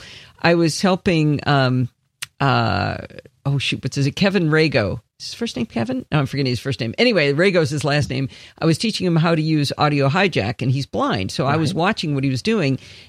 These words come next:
Speaker 1: And, uh, they did a great job of making everything accessible, but what we discovered, there was a sl-, the slider for latency. Remember playing around with
Speaker 2: Mm-hmm.
Speaker 1: that? That slider, uh, is,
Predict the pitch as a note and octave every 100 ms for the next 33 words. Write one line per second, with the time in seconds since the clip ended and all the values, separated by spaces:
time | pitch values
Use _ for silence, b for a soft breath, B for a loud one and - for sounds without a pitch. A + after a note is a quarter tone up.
0 | B E3+ E3+ E3 E3 - C#3 F3 D#3+ G3+
1 | G#3 E3 F#3 C3 F3+ F#3 - D3+ C#3+ C#3+
2 | C#3 C3+ C3+ C3 B2+ A#2+ - D4 - C3+
3 | B2 C3 D3+ D#3 D3 C#3+ - A3 F#3 D3
4 | C#3 C3+ C#3 - - D#3 D#3 C#3+ - E3+
5 | F3 F3+ - C3 D3 - G#3+ - A#3 C#4+
6 | - - D#3 D3 D#3+ E3 D#3+ D#3+ D#3+ B2
7 | E3+ G3+ - B B B F#3 G#3+ - -
8 | G#3 A#3+ G3 D3+ D3+ - - D#3 D3+ C#3+
9 | - E3 D#3